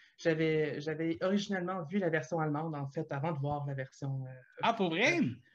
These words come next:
Speaker 1: oui, parce qu'elle passait à Série Plus dans le
Speaker 2: Ah,
Speaker 1: temps.
Speaker 2: d'accord.
Speaker 1: C'était, écoute, c'est vraiment, c'est un vraiment bon choix, Ugly Betty. J'aurais, j'ai débattu de le mettre dans mes U, mais United States of Terror a été plus loin dans mon cœur.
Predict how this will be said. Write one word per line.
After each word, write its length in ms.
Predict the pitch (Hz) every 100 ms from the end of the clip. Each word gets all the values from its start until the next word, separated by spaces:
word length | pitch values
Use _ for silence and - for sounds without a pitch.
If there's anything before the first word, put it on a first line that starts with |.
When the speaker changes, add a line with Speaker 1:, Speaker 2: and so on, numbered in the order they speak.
| _ -
Speaker 1:
oui, 160 | 214
parce 160 | 240 -
qu'elle 100 | 170
passait 240 | 160 156
à 60 | 185
Série 320 | - 160 143
Plus 400 | 135 151 151 - _ -
dans 100 | 139
le 60 | 135
Speaker 2:
Ah, 40 |
Speaker 1:
temps. 160 | 143 139 _ _ -
Speaker 2:
d'accord. 480 | 110 - 92 - _ _ _ _ _
Speaker 1:
C'était, 500 | - 180 170 156 156
écoute, 140 | - - _ - - -
c'est 80 | 165
vraiment, 320 | 165 208 196 170
c'est 160 | -
un 60 | 165
vraiment 340 | 156 185 175
bon 180 | 156 151
choix, 220 | 139 170
Ugly 100 | 151
Betty. 320 | 143 139 - 156
J'aurais, 260 | 156 151 - - -
j'ai 380 | 160 139 175 175
débattu 440 | 208 208 196 -
de 60 | 190
le 40 |
mettre 160 | 185 160
dans 160 | 151
mes 220 | 156 151 165
U, 160 | 170
mais 180 | 165 165
United 320 | 160 175 180 -
States 220 | 175 165
of 100 | -
Terror 340 | 147 139 143
a 40 | 139
été 160 | 139
plus 140 | 139 147
loin 140 | 139
dans 100 | 131
mon 140 | 131
cœur. 100 | -